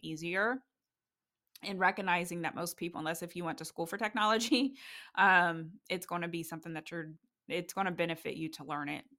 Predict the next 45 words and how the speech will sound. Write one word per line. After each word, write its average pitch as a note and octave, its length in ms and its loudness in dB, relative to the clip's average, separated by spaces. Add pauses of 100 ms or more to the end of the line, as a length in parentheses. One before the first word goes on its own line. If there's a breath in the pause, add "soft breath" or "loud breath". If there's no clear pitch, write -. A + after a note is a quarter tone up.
(300)
And E3+ 160 -2
then E3 160 0
also, D#3 380 -2
if D3+ 160 -8
you E3 80 -4
definitely D#3+ 360 0
bring D#3 200 -6
in, D#3 100 -4
like, D3+ 160 -6
an D3 100 -8
administrative F#3+ 520 0
person E3 240 -4
or, D#3 320 2
or D#3+ 240 -2
an D3+ 140 -4
operations E3+ 560 0
person, D#3+ 340 -4
like D#3 160 -4
a D3 60 -6
leader, E3 420 0 (380 loud breath)
they F3+ 140 4
definitely E3+ 640 4
need D#3 220 -2
to D3+ 380 -4
learn D3+ 220 -2
it D3 240 -4
and D#3 240 -4
be D#3 80 -6
able D3+ 160 -4
to D3+ 80 -4
leverage D3 380 -4
it D3 240 -4 (220)
in D3+ 420 -4
order D#3 240 -6
to - 140 -14
make D3 200 -6 (240)
sure D3+ 340 -4
that C#3+ 200 -4
you're D3+ 80 -8
getting C#3 180 0
the C#3 60 -4
most C#3 240 -6
out F2 160 4
of E2 40 -4
it. F2+ 140 0